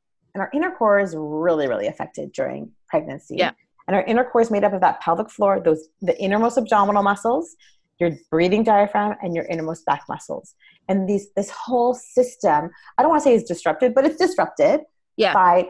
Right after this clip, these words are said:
Speaker 1: it's affected by pregnancy and has to be retrained postpartum.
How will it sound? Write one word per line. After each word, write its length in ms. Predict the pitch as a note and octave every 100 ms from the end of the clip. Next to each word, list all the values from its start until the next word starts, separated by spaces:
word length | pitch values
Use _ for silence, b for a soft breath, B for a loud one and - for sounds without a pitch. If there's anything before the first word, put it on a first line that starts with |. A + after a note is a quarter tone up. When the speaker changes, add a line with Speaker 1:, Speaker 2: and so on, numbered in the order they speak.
| B3+ -
Speaker 1:
it's 120 | B3
affected 540 | D4 - C#4+ C#4+ B3
by 100 | G#3+
pregnancy 640 | G3 E3+ F3 A3 A3+ D4+ D#4
and 120 | G#3 G3+
has 240 | A3 A3+
to 100 | C#4
be 140 | A#3 G3
retrained 680 | G3 - - F#3 F3+ E3+ - -
postpartum. 580 | D#3+ - - - D3